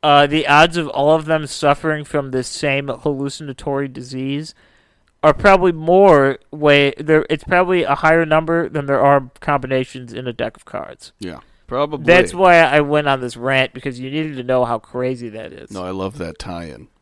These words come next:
Speaker 2: And even if, like, people say, like, "Oh, it could be, like, a groupthink situation," like, that accounts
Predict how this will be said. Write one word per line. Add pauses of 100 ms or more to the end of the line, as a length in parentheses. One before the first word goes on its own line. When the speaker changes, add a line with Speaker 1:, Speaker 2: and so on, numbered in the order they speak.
(800)
Speaker 2:
And
even
if,
like,
people
say,
like,
"Oh,
it
could
be,
like,
a
groupthink
situation," (400)
like,
that
accounts